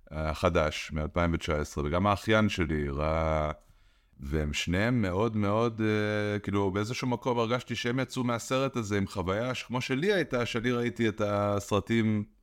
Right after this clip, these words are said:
ההם. וזה היה מאוד יפה בעיניי, אבל זה פשוט, כ-, כאילו,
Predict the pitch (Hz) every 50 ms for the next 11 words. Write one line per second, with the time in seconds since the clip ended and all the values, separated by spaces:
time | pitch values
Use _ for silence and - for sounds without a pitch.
0 | - - - - - _ - 92 98 101 113 107 90 78 71 71 - _ - -
1 | - _ - - _ - _ _ - _ - - - - - - - 80 80 80
2 | 80 78 80 80 78 78 78 78 78 78 78 78 - - - - - 156 151 76
3 | 76 76 71 78 85 95 113 135 143 170 - - 214 226 226 226 208 160 120 92
4 | 82 76 71 69 69 73 73 82 82 80 82 87 82 101 - 117 104 107 - 98
5 | - - - 107 104 104 101 104 104 95 -